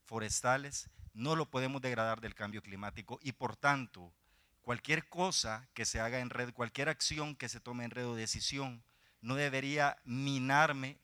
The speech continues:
los esfuerzos de mitigación que los países desarrollados deben hacer.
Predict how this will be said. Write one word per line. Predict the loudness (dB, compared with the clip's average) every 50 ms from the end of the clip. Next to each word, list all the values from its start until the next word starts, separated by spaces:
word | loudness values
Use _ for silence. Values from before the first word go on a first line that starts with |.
| _ _ _
los | -8 -6 -6 -4 -4
esfuerzos | -6 -8 -2 4 4 4 4 4 -2 -6 -6 -10 -10 -10 -12 _ _ _ _ _ _ _ _ _ _
de | -6 -4 0
mitigación | 0 0 -2 -2 -2 -2 0 0 0 -2 -4 -4
que | -4 -2
los | -2 -2 -4
países | _ 0 0 0 0 -2 -4 -4 -4
desarrollados | -2 -2 0 0 -2 -2 -2 -2 0 2 2 0 0
deben | -4 -6 -6 -6 -8
hacer. | -8 -10 -10 -10 -12 -16